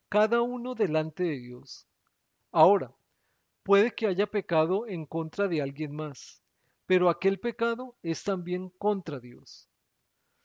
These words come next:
No solo necesita arrepentirse de eso, sino necesita arrepentirse ante Dios,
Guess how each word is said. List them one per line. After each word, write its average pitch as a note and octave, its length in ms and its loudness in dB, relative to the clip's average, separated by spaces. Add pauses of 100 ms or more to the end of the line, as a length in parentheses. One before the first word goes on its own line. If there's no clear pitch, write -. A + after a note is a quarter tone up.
(140)
No G3 200 0
solo A#3+ 340 0
necesita G3 520 -6
arrepentirse E3 800 -4
de D3+ 240 -2
eso, D3+ 300 -8
sino F3 400 -4
necesita E3 760 -6
arrepentirse E3 1120 -6
ante F3 460 -4
Dios, B2+ 460 -12